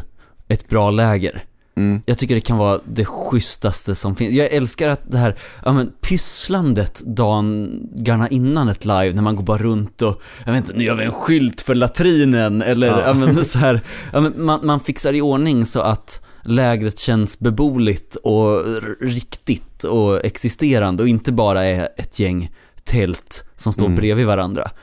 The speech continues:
Speaker 2: Ja, just.
Speaker 1: Ehm, nej, så jag, jag är, ja, jag tänker mycket på det här med läger.
Speaker 2: Du gör det, alltså?
Speaker 1: Ja, men lite. Ja, men,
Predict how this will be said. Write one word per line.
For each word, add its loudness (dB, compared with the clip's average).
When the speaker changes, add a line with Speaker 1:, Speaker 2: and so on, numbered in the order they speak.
Speaker 2:
Ja, -4
just. -8
Speaker 1:
Ehm, 2
nej, 2
så 0
jag, 0
jag 2
är, -2
ja, 2
jag -20
tänker 0
mycket 0
på -6
det -12
här -6
med -6
läger. -6
Speaker 2:
Du 0
gör -2
det, -8
alltså? -10
Speaker 1:
Ja, 0
men -2
lite. -2
Ja, 2
men, 0